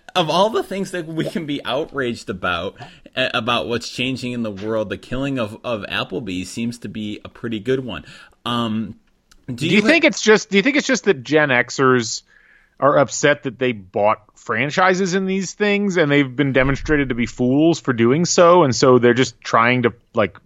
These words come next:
Speaker 2: drum up faux outrage on it?
Speaker 1: Hmm, that's interesting. I think it's, well, I think there's a certain level of, you know, millennials are killing blank. Well, oh my God, that's gonna get shared, that's gonna get clicked, that's gonna get people talking about it one way or the other.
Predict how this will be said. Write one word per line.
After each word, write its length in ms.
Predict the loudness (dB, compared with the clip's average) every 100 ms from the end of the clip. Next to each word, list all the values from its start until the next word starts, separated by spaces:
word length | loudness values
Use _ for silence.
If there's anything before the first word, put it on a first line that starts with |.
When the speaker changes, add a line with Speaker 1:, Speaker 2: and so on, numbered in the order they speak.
| _ -16
Speaker 2:
drum 380 | -4 2 4 4
up 160 | 2
faux 340 | 0 2 4 6
outrage 500 | 2 2 0 0 0
on 200 | 0 0
it? 120 | 2
Speaker 1:
Hmm, 360 | 6 6 4 -6 -6
that's 220 | -6 -6
interesting. 460 | -10 -10 -10 -8 -6
I 80 | -6
think 520 | -6 -6 -6 -8 -6
it's, 440 | -4 -4 -6 -16 -20 _ _ -20 -20 _ _
well, 160 | 0 0
I 80 | 0
think 240 | -4 -4
there's 180 | -4 -4
a 80 | -8
certain 500 | -2 -2 0 -2 -2
level 440 | -2 0 -4 -4
of, 420 | -4 -2 -4 -6 -8
you 80 | -8
know, 240 | -8 -10 -14 -16 0 2 2 -4 -10 -10 -10 -16 -4
millennials 560 | 0 2 0 0 -2 -2
are 100 | -4
killing 460 | -4 -6 -4 -6
blank. 480 | -8 -8 -8 -10 -20 _ _ _ _
Well, 240 | -6 -4 -4
oh 100 | -4
my 140 | -2
God, 240 | 0 0
that's 180 | -2 -6
gonna 160 | -6 -4
get 160 | -4
shared, 380 | -6 -6 -4 -2
that's 180 | -4 -6
gonna 200 | -8 -6
get 200 | -6 -8
clicked, 320 | -10 -10 -8
that's 200 | -10 -10
gonna 200 | -10 -6
get 160 | -6 -6
people 240 | -10 -10
talking 300 | -10 -10 -10
about 180 | -8 -6
it 100 | -8
one 300 | -10 -8 -8
way 140 | -6
or 100 | -6
the 200 | -6 -6
other. 320 | -6 -6 -8